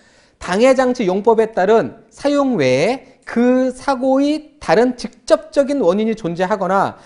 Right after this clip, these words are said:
그 용법에 따른 사용 도중에 일시적으로 본래 용법 이외의, 말이 어렵죠. 무슨 얘기냐?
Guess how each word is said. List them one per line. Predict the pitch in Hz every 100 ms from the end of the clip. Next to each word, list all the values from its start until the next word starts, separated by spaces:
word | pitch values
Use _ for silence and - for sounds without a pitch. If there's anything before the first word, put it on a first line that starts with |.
| _ -
그 | 254
용법에 | 208 233 262 247 247
따른 | 233 226 262 - -
사용 | - 285 285 277
도중에 | 180 180 202 170 160 226 - -
일시적으로 | 208 262 285 262 254 247
본래 | 247 202 233
용법 | 208 196 226 165
이외의, | 185 202 196 - -
말이 | 139 143
어렵죠. | 131 -
무슨 | 123 147 196
얘기냐? | 127 151 120